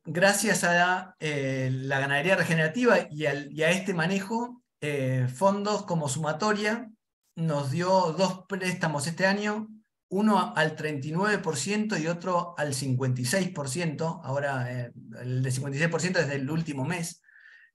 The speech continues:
que comparado con las tasas del cien por ciento que tenés en el Banco Galicia es significativamente menor, y solamente por, eh, estar haciendo ganadería regenerativa. Entonces también empezamos a tener un beneficio de,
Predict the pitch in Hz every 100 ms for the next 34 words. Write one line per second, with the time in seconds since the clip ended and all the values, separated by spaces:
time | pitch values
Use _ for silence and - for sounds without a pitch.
0 | - 160 190 214 214 - _ _ _ _
1 | - 147 156 220 180 151 135 185 185 160
2 | 147 131 - 190 190 185 151 190 190 147
3 | 143 160 165 156 170 165 156 185 190 196
4 | 165 185 - - - - 180 165 143 131
5 | 143 170 190 180 202 175 147 185 190 214
6 | - - _ - 139 220 208 208 214 214
7 | 214 170 196 208 214 - - 143 135 131
8 | 123 - 190 165 190 202 165 135 160 170
9 | 143 135 127 135 120 160 175 - 165 165
10 | 214 202 156 - 190 160 151 143 180 196
11 | 160 139 127 185 185 156 135 156 175 175